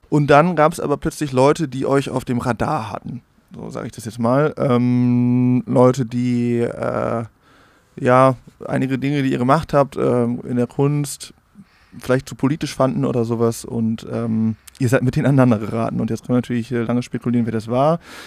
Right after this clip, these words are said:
Es handelt sich da um die Obrigkeiten. Ähm, und ihr habt im Vorgespräch von einem Fall erzählt, wie es irgendwie eine seltsame Begegnung gab, ähm, und wie es vor allem auch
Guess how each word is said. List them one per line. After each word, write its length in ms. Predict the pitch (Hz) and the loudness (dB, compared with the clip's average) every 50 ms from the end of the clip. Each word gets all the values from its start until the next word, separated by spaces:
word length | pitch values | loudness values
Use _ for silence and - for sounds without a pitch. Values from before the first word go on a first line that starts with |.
| - - _ | -20 -20 _
Es 80 | - - | -6 -2
handelt 200 | 120 123 117 - | -2 -2 -2 -2
sich 160 | 123 117 - | -6 -6 -4
da 140 | - 120 113 | -2 -2 0
um 280 | - 113 110 107 104 | 0 -2 -2 -4 -4
die 320 | - 113 110 110 110 110 110 - _ _ _ _ | -4 -4 -2 -2 -2 -4 -4 -8 _ _ _ _
Obrigkeiten. 920 | - 117 117 110 117 - 107 95 - - - - - 143 - - 127 110 - - _ - - - - - - - _ _ _ _ _ | 0 0 0 0 0 -4 -10 -10 -12 -16 -18 -16 -16 -18 -18 -18 -20 -20 -20 -20 _ -20 -20 -20 -20 -20 -20 -20 _ _ _ _ _
Ähm, 640 | - 113 107 107 104 104 107 104 104 104 104 107 104 _ _ _ _ _ _ _ _ _ _ _ | -4 -2 -2 -2 -2 -2 -2 -2 0 -2 -2 -4 -6 _ _ _ _ _ _ _ _ _ _ _
und 140 | - 120 - | -6 -4 -4
ihr 120 | 107 107 | -4 -6
habt 140 | 135 135 - | -6 -6 -4
im 80 | 139 123 | -6 -2
Vorgespräch 480 | - 147 143 156 147 - - 147 135 | 2 2 2 2 0 -2 -4 -4 -2
von 120 | - 139 - | -2 -2 -2
einem 200 | - 123 131 127 | 0 -2 -2 -2
Fall 240 | - - 147 170 | -2 -2 -2 0
erzählt, 720 | 165 143 139 - - - 139 135 135 131 131 135 131 - 123 135 | 0 -2 -4 -4 -6 -4 -2 0 0 0 0 -2 -4 -8 -14 -16
wie 160 | 139 127 123 123 | -10 -6 -6 -6
es 140 | 120 - | -6 -8
irgendwie 600 | - - 131 127 131 131 123 131 127 127 127 127 | -6 -6 -4 -4 -4 -4 -4 -4 -4 -2 -2 0
eine 220 | 123 120 120 120 117 | 0 0 0 0 0
seltsame 720 | 117 123 131 143 139 - 135 127 123 123 127 127 123 123 | -2 -2 -2 -2 -4 -2 -2 0 0 0 0 0 0 0
Begegnung 560 | 113 113 110 113 123 - - - 131 127 127 | -2 -4 -8 -10 -10 -10 -6 -4 -2 -2 -2
gab, 380 | 120 120 120 123 117 - - - | 0 0 0 0 0 -2 -6 -6
ähm, 540 | 120 123 120 120 117 117 117 117 117 120 117 - _ _ _ _ _ _ _ _ _ _ _ _ _ _ - - _ | -4 -4 -2 -2 -2 -2 -2 -2 -2 -4 -6 -10 _ _ _ _ _ _ _ _ _ _ _ _ _ _ -20 -8 _
und 180 | 139 135 120 | -2 -2 0
wie 80 | 110 131 | 0 -2
es 100 | 135 131 | -2 0
vor 160 | - - 123 | 2 2 2
allem 200 | 127 127 135 131 | 2 2 2 2
auch 320 | 127 127 127 123 - - | 4 4 2 2 -2 -10